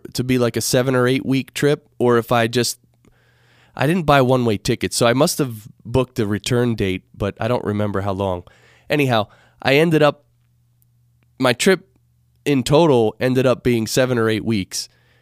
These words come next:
And it started in Dubai, which is the United Arab Emirates,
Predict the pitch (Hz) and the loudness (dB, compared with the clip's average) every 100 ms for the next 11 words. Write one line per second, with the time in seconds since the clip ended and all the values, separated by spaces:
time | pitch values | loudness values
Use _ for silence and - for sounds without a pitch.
0 | _ _ - 117 110 - 143 151 151 131 | _ _ -6 -2 -2 0 2 4 2 -2
1 | 113 113 104 107 123 113 90 92 - _ | -2 0 -2 0 0 0 -2 -4 -8 _
2 | _ _ _ _ - 101 - 107 95 107 | _ _ _ _ -8 -8 -4 -6 -4 -4
3 | 101 101 110 107 101 101 - 107 104 101 | -4 -2 -2 -2 -6 -10 -10 -4 -2 -2
4 | 98 107 139 - - - | -4 -4 -4 -6 -8 -12